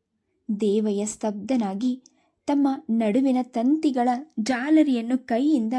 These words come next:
ಬಿಗಿಯಾಗಿ ಹಿಡಿದುಕೊಂಡು ಭರತ್ ಅಸಮಾಧಾನದಿಂದ, "ಅಭಿ, ಯಾರನ್ನು ನೋಡಿದ್ರೂ ದೀಪಕ್ ಅಂತೀಯಲ್ಲ, ಇವನು ದೇವಯ್ಯ"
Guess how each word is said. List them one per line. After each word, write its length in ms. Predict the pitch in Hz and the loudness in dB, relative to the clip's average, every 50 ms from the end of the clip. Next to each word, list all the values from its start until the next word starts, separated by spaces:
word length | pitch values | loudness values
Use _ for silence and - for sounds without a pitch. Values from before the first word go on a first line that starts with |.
| 247 233 - | -4 -4 -6
ಬಿಗಿಯಾಗಿ 640 | 240 220 220 254 254 247 311 320 294 233 226 226 262 | -4 0 0 0 2 4 2 2 2 0 0 -2 -2
ಹಿಡಿದುಕೊಂಡು 680 | 240 233 247 247 294 302 302 311 - 220 208 214 247 269 | -2 -2 -2 -2 0 0 0 -2 -2 -2 -2 -2 -2 -2
ಭರತ್ 420 | 214 214 233 226 233 240 240 - - | -2 -2 -2 -2 -2 -4 -6 -10 -10
ಅಸಮಾಧಾನದಿಂದ, 920 | - 233 240 - 320 320 320 302 240 233 214 220 220 220 214 220 214 220 254 262 247 254 262 _ _ _ _ _ _ _ _ _ _ _ _ _ | -8 -8 -6 -4 -2 -2 0 0 0 0 -2 -2 -2 -2 -2 -2 -2 0 0 -2 -2 -4 -6 _ _ _ _ _ _ _ _ _ _ _ _ _
"ಅಭಿ, 380 | - 220 220 196 220 226 214 - - _ _ _ _ _ _ _ _ _ | -6 -4 -4 -2 -4 -4 -6 -8 -12 _ _ _ _ _ _ _ _ _
ಯಾರನ್ನು 640 | - 208 220 226 208 214 254 294 320 285 247 247 254 | -4 -2 -2 -2 0 0 -2 0 0 0 2 2 0
ನೋಡಿದ್ರೂ 500 | 233 214 202 202 202 208 202 294 285 254 - - 226 214 196 | 0 0 -2 -2 -2 -2 -2 -2 -4 -4 -6 -8 -8 -4 -2
ದೀಪಕ್ 400 | 240 240 262 262 - - - - | -2 -2 0 -2 -4 -6 -4 -4
ಅಂತೀಯಲ್ಲ, 480 | - 220 220 214 220 208 208 202 196 202 220 220 - _ _ _ _ _ _ _ _ _ _ _ - | -4 -2 -2 -2 -2 -2 -2 -2 -2 -4 -6 -10 -14 _ _ _ _ _ _ _ _ _ _ _ 0
ಇವನು 400 | 302 294 302 277 311 294 214 - | 2 4 6 6 6 6 4 2
ದೇವಯ್ಯ" 520 | 214 214 240 285 285 254 220 202 202 208 | -2 -2 -2 0 0 0 -2 -2 -4 -8